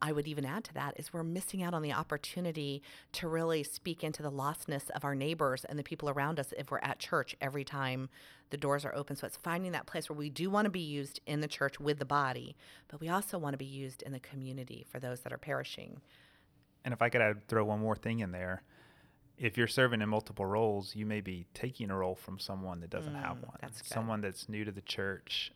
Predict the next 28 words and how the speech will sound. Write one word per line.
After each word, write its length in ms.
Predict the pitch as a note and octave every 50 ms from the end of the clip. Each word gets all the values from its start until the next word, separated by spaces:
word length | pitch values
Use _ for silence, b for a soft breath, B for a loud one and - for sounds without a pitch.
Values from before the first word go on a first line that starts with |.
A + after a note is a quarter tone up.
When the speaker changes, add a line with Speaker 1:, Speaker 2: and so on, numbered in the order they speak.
| - - -
Speaker 2:
that 100 | G#2 G2+
needs 240 | G2+ G#2+ G#2 G2
a 60 | G#2+ -
place 280 | - - G#2 F#2+ - -
to 100 | - -
serve, 540 | - - G#2 G2 G2 F#2+ F2+ F2+ F#2 - - b b b b b b b
that 100 | - -
has 300 | - - - G#2+ A2 G#2+ -
the 80 | -
same 260 | - - A2 G#2 G2+ G2+
gifting 400 | G2 G#2+ G2+ - - G#2 G2+ G2
and 120 | G2 F#2+
could 120 | - F#2+ F#2
serve 380 | - - G#2 G2+ G2 G2+ F#2+ G2
in 120 | F#2+ F#2+
one 160 | G2 G2 F#2+
of 100 | F#2+ F#2
your 120 | F#2+ F#2 C#2+
areas, 540 | F2 G2 G2 G#2 G2+ F#2 F2+ F2 F2 F2 - -
but 160 | - F#2+ F2
because 680 | - F#2 - - - F#2 F#2 F2+ F2 F2 - - - -
you're 160 | A2 G2+ G2
doing 280 | F2+ G#2 G2 G2 F#2+ F#2+
twelve 260 | - - G2+ F#2+ F2+
different 340 | F2+ G#2 - - F2+ E2+ -
things, 420 | - G2+ G#2 G2 F2+ F2 E2+ - -
that's 320 | - F#2+ F2+ F2 - - -
one 420 | F#2 F#2 F2+ F2 F2 F2 E2+ -